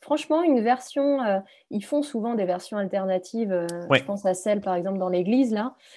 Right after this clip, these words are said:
Speaker 2: Ouais.
Speaker 1: Et, euh, un truc orchestral, ça pourrait être aussi, euh, très stylé, quoi. Je crois pas qu'il l'ait fait de version orchestrale, vraiment. Alors, avec la chorale, oui, mais, euh, comme ont pu faire, euh, Architects, là, avec Animals, par exemple,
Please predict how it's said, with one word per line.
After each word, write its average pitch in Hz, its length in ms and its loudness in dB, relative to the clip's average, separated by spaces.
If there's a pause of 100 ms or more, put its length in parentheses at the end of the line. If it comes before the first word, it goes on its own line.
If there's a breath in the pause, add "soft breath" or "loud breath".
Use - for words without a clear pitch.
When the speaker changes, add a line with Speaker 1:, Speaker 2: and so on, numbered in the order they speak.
(160 loud breath)
Speaker 2:
Ouais. 196 140 -4
Speaker 1:
Et, 202 180 4
euh, 180 760 6
un 208 160 -2
truc 285 260 -2
orchestral, 247 760 -2 (260)
ça 202 180 -4
pourrait 208 300 -2
être - 320 -8
aussi, 254 440 -2
euh, 190 160 0
très 254 220 -8
stylé, 208 400 -4
quoi. 190 220 -4
Je 190 100 -2
crois 254 180 2
pas 359 100 6
qu'il 262 220 2
l'ait 233 100 6
fait 233 220 0
de 185 80 2
version 233 380 0
orchestrale, 240 640 0
vraiment. 208 420 0
Alors, 180 220 -2
avec 208 200 -2
la 226 100 4
chorale, 214 380 0
oui, 247 220 2
mais, 208 240 2
euh, 170 180 0 (340 soft breath)
comme 240 200 4
ont 220 100 2
pu 214 160 -6
faire, 240 300 2
euh, 185 80 4
Architects, 190 580 -2
là, 226 120 2
avec 180 260 0
Animals, 202 480 -2
par 180 100 -6
exemple, 202 340 -6